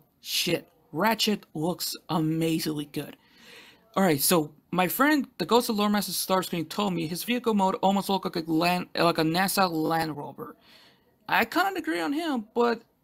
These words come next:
yeah. Of course, his vehicle mode is a Cybertronian ambulance, so yeah, he's a medic. Vehicle mode looks great, I like it a lot, and of course he will comes with the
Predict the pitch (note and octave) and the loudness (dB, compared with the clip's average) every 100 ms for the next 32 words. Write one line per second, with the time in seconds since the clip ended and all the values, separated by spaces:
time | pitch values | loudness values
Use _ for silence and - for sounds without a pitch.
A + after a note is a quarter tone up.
0 | _ A3 C#4 F3 - _ _ _ - A3+ | _ 0 2 2 -2 _ _ _ -4 0
1 | D4+ C#4 C4 A3 B3 A3+ A3 G#3+ G3 F3 | 4 4 2 0 0 0 0 0 -2 0
2 | G3 G3 F#3 F#3 F3 E3 E3 - F#3 G3 | 2 2 0 0 0 0 -2 -2 2 2
3 | D#3 D3+ D3+ D3+ - D3 D3 B2+ - - | 2 0 -2 -4 -4 -4 -4 -8 -12 -10
4 | D3+ D#3 E3 D3 E3 _ - - - - | -6 0 0 0 -6 _ -20 -20 -20 -20
5 | _ _ _ - E4 E4 C#4 A#3+ F#3+ A#3 | _ _ _ 2 4 4 4 4 2 0
6 | G#3+ F3+ - G3 F#3+ E3 E3+ E3 E3 F3 | 0 2 4 4 4 0 -2 -2 -4 -6
7 | F3+ - G#3+ G3 F3+ F3 - F#3 F3 F3+ | -6 -4 -4 -2 -4 -4 -4 -6 -4 -6
8 | D#3+ D#3+ D#3 | -4 -4 -4